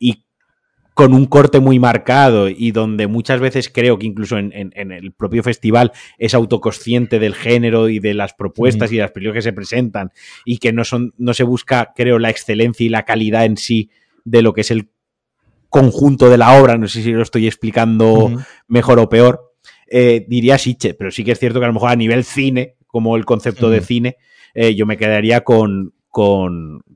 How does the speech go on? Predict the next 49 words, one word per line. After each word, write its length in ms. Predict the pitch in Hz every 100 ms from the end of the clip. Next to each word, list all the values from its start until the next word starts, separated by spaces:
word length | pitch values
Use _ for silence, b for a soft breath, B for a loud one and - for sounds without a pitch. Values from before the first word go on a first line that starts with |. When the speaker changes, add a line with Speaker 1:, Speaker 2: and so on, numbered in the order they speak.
| -
Speaker 1:
con 260 | 95 98
Cannes, 480 | 87 113 98 87 -
¿no? 160 | 95 110
Porque 240 | 87 87
si 300 | - 92 90
repasas 420 | 87 92 98 92
un 100 | 104
poco 200 | 90 95
la 120 | 101 98
lista 280 | 101 -
de 40 | 98
los, 280 | 101 - -
de 140 | 107
los 160 | 104 98
últimos 400 | 104 101 101 -
años, 280 | 110 113 104 b b -
de 140 | 120
los 180 | 117 101
ganadores 600 | 107 104 98 110 110 104
que 100 | 117
han 80 | 104
tenido, 240 | 110 110
pues 140 | 113 -
sí 180 | -
que 80 | 104
hay 60 | 107
películas 420 | 104 101 107 107
que 140 | 107
yo, 100 | 101
por 80 | 92
ejemplo, 260 | 95 98 101
he 40 |
disfrutado 640 | 104 - 107 101 101 87 b b b b
a 60 | 107
lo 60 |
mejor 200 | 104 - 110
mucho. 600 | 113 120 151 - 87 -
O 60 |
sea, 200 | - 110
no, 200 | 104 107
no 180 | 104 107
puedo, 280 | 107 107 104
a 120 | 104 98
lo 100 | 95
mejor 240 | 90 107
no 140 | 107 110
son 160 | 117
mi 140 | 123 123
top, 340 | - 123 -